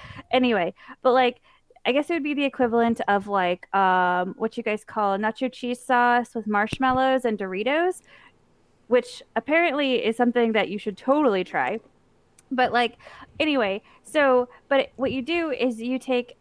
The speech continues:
so it's hard to translate into, like, a universal, like,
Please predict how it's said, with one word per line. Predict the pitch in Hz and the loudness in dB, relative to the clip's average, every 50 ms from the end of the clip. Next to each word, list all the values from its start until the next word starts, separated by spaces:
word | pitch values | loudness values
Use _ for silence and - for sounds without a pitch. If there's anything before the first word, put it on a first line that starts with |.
| - - | -20 -12
so | - 254 247 233 226 226 226 - - - - - - - - _ _ _ _ _ _ _ _ _ _ | -6 -4 -2 0 0 -2 -4 -6 -10 -14 -14 -16 -20 -20 -20 _ _ _ _ _ _ _ _ _ _
it's | - 269 | -12 -4
hard | - 339 359 | -2 0 0
to | 359 | 0
translate | - - - 277 269 277 269 - 285 277 254 - | -2 -2 0 0 2 2 2 0 0 0 0 0
into, | 240 247 240 - - 254 240 233 226 | -2 -2 -2 -4 -4 -4 -2 -2 -2
like, | 220 220 208 208 208 | 0 -2 -2 -2 -2
a | - 202 196 196 196 190 190 190 190 185 190 - - _ _ _ _ _ _ - | -2 0 0 2 2 2 2 0 -2 -2 -4 -8 -14 _ _ _ _ _ _ -4
universal, | 214 240 240 214 214 214 220 - - 226 214 208 208 202 196 196 202 196 - - | 0 0 0 2 0 0 -2 -2 -2 -2 0 0 0 -2 -2 -4 -6 -8 -8 -8
like, | 190 185 | -8 -6